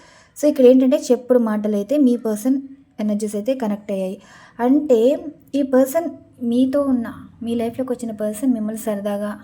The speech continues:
హ్యాపీగా మీతో లైఫ్‌ని లీడ్ చేయటం, అంటే మీతో తప్ప ఇంకెవరితో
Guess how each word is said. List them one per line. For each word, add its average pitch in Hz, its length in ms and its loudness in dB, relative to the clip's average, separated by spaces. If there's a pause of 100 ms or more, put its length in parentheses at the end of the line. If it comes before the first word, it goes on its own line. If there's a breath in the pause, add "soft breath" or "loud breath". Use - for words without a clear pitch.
(300)
హ్యాపీగా 214 380 -4
మీతో 208 340 -4 (120)
లైఫ్‌ని 208 380 -4 (920 loud breath)
లీడ్ 220 240 2
చేయటం, 214 380 -2
అంటే 233 260 4 (180)
మీతో 247 400 4
తప్ప 226 260 -2 (100)
ఇంకెవరితో 226 500 0